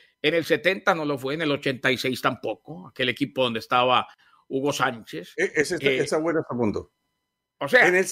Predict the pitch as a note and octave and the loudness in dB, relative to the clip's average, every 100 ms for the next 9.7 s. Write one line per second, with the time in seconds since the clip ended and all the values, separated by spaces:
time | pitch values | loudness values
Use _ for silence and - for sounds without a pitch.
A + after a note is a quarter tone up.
0 | G3 - A#3+ A#3 B3+ B3 G#3 G#3+ A3+ G3 | 2 2 0 2 2 6 6 6 4 6
1 | G3 G#3 G#3 A3+ A#3+ A3+ G#3+ F3+ F#3 A3 | 6 4 4 2 4 2 2 2 2 2
2 | B3 G#3 A3+ G#3+ F#3+ F3 D#3+ E3+ - G#3 | 0 4 6 6 4 4 4 2 4 6
3 | G#3 F3+ G#3 A#3 - _ _ _ _ C#3 | 8 8 6 4 -4 _ _ _ _ 6
4 | D#3 D#3 D#3 D#3 F#3+ F#3+ F#3 G3+ F#3 F3+ | 6 6 4 0 2 4 6 6 4 2
5 | E3 F3+ F#3 C#3 F#3 F3 F#3 G3 E3 D3+ | 0 0 0 4 4 4 4 4 2 2
6 | C#3 C3+ C3+ C#3+ D#3+ C3+ C3+ B2 G#2+ F#2+ | 2 2 2 2 2 2 2 2 -2 -4
7 | - _ _ _ - D#3+ F3 F3+ - E3 | -12 _ _ _ -4 2 4 2 0 -2
8 | - A3+ A3+ B3 A3 G#3 G3+ G3+ F#3+ F#3 | 0 -4 2 0 4 2 2 -2 -4 0
9 | F#3 C#3+ - A3 F#3 A#2 | 0 0 2 4 4 0